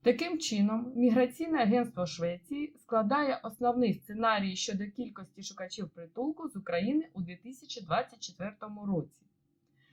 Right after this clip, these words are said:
Зараз оцінюється, що приблизно одинадцять тисяч українців шукатимуть захисту у Швеції цього року, порівняно з восьмью тисячами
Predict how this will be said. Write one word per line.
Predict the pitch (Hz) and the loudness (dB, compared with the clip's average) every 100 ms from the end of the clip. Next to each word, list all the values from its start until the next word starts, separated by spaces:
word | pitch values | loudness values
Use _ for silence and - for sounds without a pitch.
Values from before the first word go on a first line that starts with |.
| _ _ | _ _
Зараз | - 196 302 349 311 | 2 6 6 4 2
оцінюється, | 233 - 196 190 214 226 269 269 - _ _ | -2 2 2 4 4 0 -4 -4 -8 _ _
що | - 269 247 | 2 4 6
приблизно | 285 269 302 247 202 - | 4 6 6 6 4 4
одинадцять | 226 262 269 220 - 190 - | 4 6 8 6 4 -4 -6
тисяч | 226 202 180 165 - - | -8 -8 -8 -10 -8 -8
українців | - 202 190 202 302 320 311 302 | -10 -4 0 2 2 0 -6 -10
шукатимуть | 226 220 214 196 180 165 | -2 2 2 2 -6 -6
захисту | 208 254 320 320 294 | -2 -2 -4 -10 -10
у | |
Швеції | 277 269 294 285 - 262 | -10 -12 -12 -14 -14 -14
цього | - 170 202 254 - | -4 0 0 0 -2
року, | 196 190 160 151 - _ _ _ _ _ _ - | -2 -2 -2 -12 -20 _ _ _ _ _ _ 2
порівняно | 220 262 330 269 202 190 160 | 6 8 6 6 6 6 6
з | |
восьмью | 175 247 240 220 240 233 156 | 6 4 4 4 4 4 0
тисячами | - 180 - 262 - 320 | -4 -10 -8 -6 -2 0